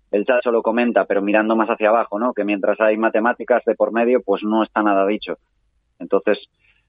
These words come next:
eh, también depender demasiado de, del, del error de los demás, eh, eso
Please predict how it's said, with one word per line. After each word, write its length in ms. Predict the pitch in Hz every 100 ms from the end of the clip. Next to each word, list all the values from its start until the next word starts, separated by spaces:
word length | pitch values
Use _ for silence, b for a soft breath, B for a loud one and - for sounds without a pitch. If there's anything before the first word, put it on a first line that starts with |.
| _
eh, 300 | - 76 80 82
también 640 | 98 104 104 104 104 104
depender 500 | 107 110 107 117 117
demasiado 500 | 117 117 120 117 113
de, 400 | 110 113 110 107
del, 400 | 104 110 107 104
del 160 | 107
error 280 | 110 113 113
de 80 | 110
los 160 | 110 104
demás, 420 | 107 127 135 131 -
eh, 600 | 107 98 95 90 80 85
eso 380 | 98 110 104